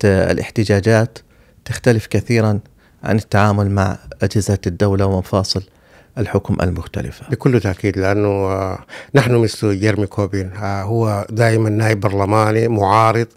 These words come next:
Speaker 2: صوت-، صو-، صوته مسموع، لديه عدد كبير جدًا من الناس، لكن عندما أصبح رئيسًا لحزب العمال لم يكن على قدر إدارة الدولة أو إدارة الحزب كامل. فهذه الإشكالية،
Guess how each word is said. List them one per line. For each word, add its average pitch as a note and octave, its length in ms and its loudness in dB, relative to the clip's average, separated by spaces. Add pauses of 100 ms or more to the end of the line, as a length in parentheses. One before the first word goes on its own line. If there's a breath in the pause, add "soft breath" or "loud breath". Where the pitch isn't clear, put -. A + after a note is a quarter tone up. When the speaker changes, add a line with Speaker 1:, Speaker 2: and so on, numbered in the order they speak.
(440 loud breath)
Speaker 2:
صوت-، A2+ 380 2
صو-، A2+ 240 2
صوته A2+ 340 2
مسموع، A2 680 0
لديه A2 380 0
عدد G#2+ 240 -2
كبير G2 240 -8
جدًا G#2+ 300 -2
من G#2+ 100 0
الناس، G#2 400 -4
لكن G2 200 -2
عندما A2 580 2 (360 loud breath)
أصبح G#2+ 240 0
رئيسًا G#2+ 320 -2
لحزب G2 380 -2
العمال G2+ 500 0 (840 soft breath)
لم A#2 240 2
يكن A2+ 320 -2
على G2+ 340 -2 (160)
قدر - 220 -2 (120)
إدارة G2 360 -4
الدولة F#2+ 440 -4
أو G#2 180 -4
إدارة G2 320 -4
الحزب G2+ 320 -6 (140)
كامل. F2+ 400 -2 (480 loud breath)
فهذه B2 360 4
الإشكالية، F#2+ 760 -4